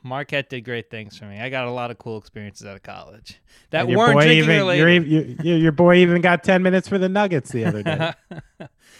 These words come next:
Speaker 1: And the other guy is, uh, you know, getting five points a game for, uh, Golden State, Juan Toscano Anderson.
Speaker 2: <laughs> Ah, that's right.
Speaker 1: Dude.
Speaker 2: He just got signed to a new deal
Speaker 1: Yeah,
Speaker 2: today.
Speaker 1: yeah.
Speaker 2: Look at that.
Speaker 1: Man, I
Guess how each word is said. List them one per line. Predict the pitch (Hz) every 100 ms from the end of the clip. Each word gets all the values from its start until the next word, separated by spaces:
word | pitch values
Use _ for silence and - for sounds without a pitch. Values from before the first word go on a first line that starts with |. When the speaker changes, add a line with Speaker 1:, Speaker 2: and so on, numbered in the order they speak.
| -
Speaker 1:
And | 151 170
the | 165 175
other | 185
guy | 170 165 175 185
is, | 180 170
uh, | 180 175 175
you | 170
know, | 180
getting | 170 180 175
five | 175 180 180
points | 180 180 185 185
a |
game | 170 185 190 190
for, | 196 190 190
uh, |
Golden | 185 190 196 196
State, | - 214 175
Juan | 123 139 160
Toscano | 160 - 180 180 180
Anderson. | 190 202 160 127 107 101
Speaker 2:
<laughs> | _ _ _ -
Ah, | 113 139 160 143
that's | 131 -
right. | 175 143
Speaker 1:
Dude. | 151 143 127 113
Speaker 2:
He | - 190
just | 196 -
got | 208 175
signed | 196 175 180
to | 185 175
a | 175 170
new | 160 180
deal | 151 180 226
Speaker 1:
Yeah, | - -
Speaker 2:
today. | 120 113 104 107
Speaker 1:
yeah. | 170 196 110 _ _ _ -
Speaker 2:
Look | 139 180
at | 165
that. | 196 160
Speaker 1:
Man, | 135 127 117 _ _ -
I | 160